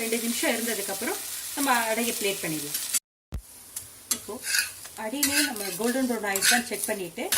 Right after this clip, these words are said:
அடையை நம்ம எடுத்து பிளேட்ல வச்சிடலாம். ஓகே, இந்த அடை ரெடி ஆயிடுது. இப்போ நம்மளோட அடை வந்து ரெடி ஆயிடுது.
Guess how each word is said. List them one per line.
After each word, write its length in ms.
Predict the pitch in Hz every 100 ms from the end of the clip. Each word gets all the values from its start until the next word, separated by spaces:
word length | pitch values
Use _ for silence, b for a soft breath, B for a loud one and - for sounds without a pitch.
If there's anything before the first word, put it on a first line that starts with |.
| -
அடையை 200 | 220 240 220
நம்ம 140 | 185
எடுத்து 200 | 175 - -
பிளேட்ல 260 | 214 208 185
வச்சிடலாம். 400 | 165 180 165 156 - - - - - - - - - - 208
ஓகே, 160 | - - -
இந்த 100 | 208 202
அடை 120 | 233 208
ரெடி 140 | 196 214
ஆயிடுது. 300 | 190 170 262 392 - - - - _ _ - - - - - - - 208
இப்போ 160 | 190 - - - 220
நம்மளோட 320 | 220 208 202 185
அடை 140 | 202 269 233
வந்து 160 | 214 226
ரெடி 160 | 196 208
ஆயிடுது. 340 | 196 170 -